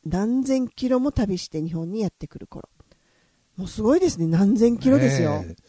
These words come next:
Speaker 2: え。
Speaker 1: ねえ。
Speaker 2: 何千キロ飛んでくるわけでしょ？
Speaker 1: 飛んでくるわけですよ。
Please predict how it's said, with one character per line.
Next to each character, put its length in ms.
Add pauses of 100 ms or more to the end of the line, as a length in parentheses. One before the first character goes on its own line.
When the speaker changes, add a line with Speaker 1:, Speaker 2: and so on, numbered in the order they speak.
(160)
Speaker 2:
え。 40
Speaker 1:
ね 400
え。 0 (320)
Speaker 2:
何 240
千 160
キ 120
ロ 80
飛 200
ん 40
で 80
く 100
る 80
わ 60
け 60
で 60
し 80
ょ？ 40
Speaker 1:
飛 60
ん 20
で 120
く 80
る 80
わ 100
け 100
で 120
す 100
よ。 140